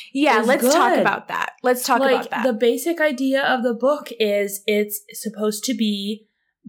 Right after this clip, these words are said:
Speaker 2: some dates for moms and daughters to do together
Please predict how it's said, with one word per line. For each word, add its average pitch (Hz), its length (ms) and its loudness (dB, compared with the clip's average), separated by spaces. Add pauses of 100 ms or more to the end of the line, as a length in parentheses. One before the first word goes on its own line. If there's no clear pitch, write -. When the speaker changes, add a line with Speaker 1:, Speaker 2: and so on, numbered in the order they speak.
Speaker 2:
some 185 360 0
dates 208 600 -2
for 185 240 -4
moms 175 420 0
and 214 120 4
daughters 180 480 0
to - 200 -4
do 180 260 -4
together 233 640 -2